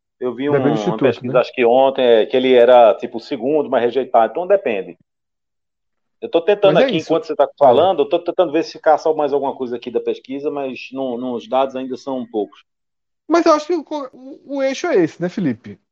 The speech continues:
Speaker 2: Agora, existe não só uma dúvida se Bolsonaro vai pro segundo turno, como existe uma dúvida se vai ter segundo turno.
Speaker 1: É, veja, é, é, tem que ter muito cuidado com isso, porque a pesquisa é um retrato ali de momento,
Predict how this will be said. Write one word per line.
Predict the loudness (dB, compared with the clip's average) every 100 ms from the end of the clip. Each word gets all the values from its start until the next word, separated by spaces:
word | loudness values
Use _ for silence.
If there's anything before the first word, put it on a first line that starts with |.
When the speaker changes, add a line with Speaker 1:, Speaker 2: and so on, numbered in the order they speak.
| -20 _
Speaker 2:
Agora, | -2 2 4 4 4 0 -4 -6
existe | -6 -6 -8
não | -6 -8
só | -2 0
uma | 0
dúvida | 0 -2 -2
se | -2
Bolsonaro | -4 -2 -2 0 2
vai | 0
pro | -4
segundo | -4 -4 -2
turno, | -4 -2 -4
como | -2 -4
existe | -4 -2 -2
uma |
dúvida | 0 2 0
se | 2
vai | 2 2
ter | -2
segundo | 0 2 2
turno. | 0 -4 -6 -14 _ _ _ _ _ _ _ _ _ _ _ _ _ _ _ _ _ _ _ _
Speaker 1:
É, | 0 2 4
veja, | 4 2 2 2 0
é, | 0 2 0
é, |
tem | -2 -6
que |
ter | -4
muito | -6 -8
cuidado | -2 0 0
com | -6
isso, | -10
porque | -8 -2 0 0 -4 -6
a | -6
pesquisa | 0 0 0 -6 -4
é | -4
um | -2
retrato | -2 -4 0 0 0 -2
ali | -2 -4
de | -8 -4
momento, | -4 -4 -8 -12 _